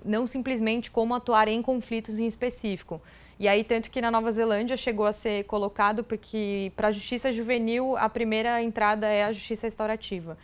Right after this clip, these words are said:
Então, todos os casos que chegam de justiça juvenil vão direto pra justiça restaurativa.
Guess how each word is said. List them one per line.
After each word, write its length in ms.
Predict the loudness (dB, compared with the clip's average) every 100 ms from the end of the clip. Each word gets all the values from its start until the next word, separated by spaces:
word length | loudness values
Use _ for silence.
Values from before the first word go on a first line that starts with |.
| -20 -20 -14
Então, 280 | -4 -2 0
todos 240 | 0 -2
os 100 | -2
casos 320 | 2 2 0
que 100 | -6
chegam 360 | -6 -4 -4 -4
de 100 | -6
justiça 320 | -6 -6 -4
juvenil 460 | -4 -2 0 0 0
vão 160 | -2
direto 340 | 0 0 0 0
pra 160 | -6
justiça 240 | -6 -6 -6
restaurativa. 720 | -2 -2 -2 -4 -4 -2 -4